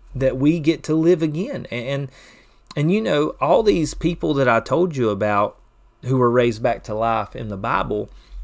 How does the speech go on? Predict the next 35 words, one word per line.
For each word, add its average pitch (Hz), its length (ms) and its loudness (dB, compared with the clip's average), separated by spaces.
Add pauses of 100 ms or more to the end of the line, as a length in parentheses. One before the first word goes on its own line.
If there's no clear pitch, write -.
(220)
you 143 120 -4
know, 135 140 0
they 131 180 2
were 220 160 -4
raised 120 320 0
back 120 200 -4
to 113 80 -8
life 110 320 -2
for 110 280 -8
a 101 360 -6 (280)
short - 440 -4
amount 104 320 -6
of 87 80 -12
time, 95 260 -10
for 110 160 -6
a - 60 -4
temporary 104 680 -6
amount 98 300 -10
of 90 80 -18
time. 92 260 -10 (340)
Every 202 220 0
single 226 300 -8
one 180 140 -4
of 160 60 0
those 143 200 0
people 131 560 -4 (300)
eventually 127 540 -4
died 98 320 -6
again, 120 460 -6
and 113 160 -8
then 110 120 -8
their 110 120 -4
bodies 98 420 -6
were 113 120 -4
buried, 117 560 -2